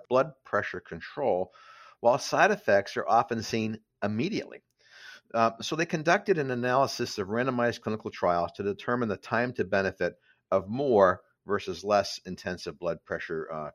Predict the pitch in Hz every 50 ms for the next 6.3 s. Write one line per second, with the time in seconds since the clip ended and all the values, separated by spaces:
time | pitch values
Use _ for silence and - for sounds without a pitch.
0 | _ - 73 67 - - - 95 82 64 64 - _ _ - - - - - _
1 | _ _ _ _ - 101 101 101 104 104 104 104 104 104 107 113 123 135 131 117
2 | 101 92 - - 85 - _ - 98 - - 87 78 71 82 82 95 110 127 131
3 | 143 143 143 147 147 151 143 - - 123 113 104 104 107 - 127 117 123 123 123
4 | 127 123 107 120 123 123 - - 123 120 - 135 120 123 117 - - 123 123 123
5 | 127 131 127 _ - - - _ _ _ _ 101 101 101 98 98 101 98 101 92
6 | 95 92 92 92 90